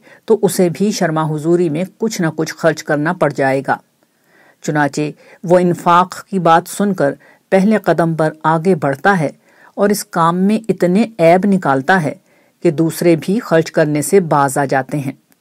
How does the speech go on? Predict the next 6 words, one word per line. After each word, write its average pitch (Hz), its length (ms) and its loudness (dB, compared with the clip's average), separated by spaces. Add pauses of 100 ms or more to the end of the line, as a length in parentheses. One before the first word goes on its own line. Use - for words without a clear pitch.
(600)
یوں 160 340 0
وہ 151 200 2
ہوشیاری 190 460 2
سے 180 140 0
خود 170 280 -2
کو 147 280 -2